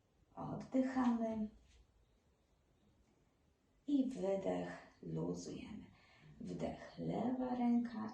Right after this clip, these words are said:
i naciągamy. I wydech, rozluźniamy.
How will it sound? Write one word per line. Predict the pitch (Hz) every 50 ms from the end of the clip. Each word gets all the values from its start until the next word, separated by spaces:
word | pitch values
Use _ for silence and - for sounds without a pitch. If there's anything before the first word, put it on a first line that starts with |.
| - - -
i | 247 247 247 247
naciągamy. | 240 233 233 220 - - 233 214 208 208 208 196 196 196 196 196 190 185 180 - - - _ _ _ _ _ _ _ _ _ _ _ _ _ _ _ - - _ _ _ _ _ _ _ _ _ _ _ _ _ _ _ _ _ _ _ _ _ _ _ _ _ _ _ _ _ _ _ _ _ _ _ _ _ _ _ _ _ _ _ _ _ _ _ _ _ _ _ _ _ _ _ - - _ - - - _ _
I | 262 254 247 247 233 - 165 160 170 175
wydech, | 185 185 185 180 180 180 170 170 165 165 170 170 - - - - -
rozluźniamy. | - 85 85 87 87 - - - - - - - - - - -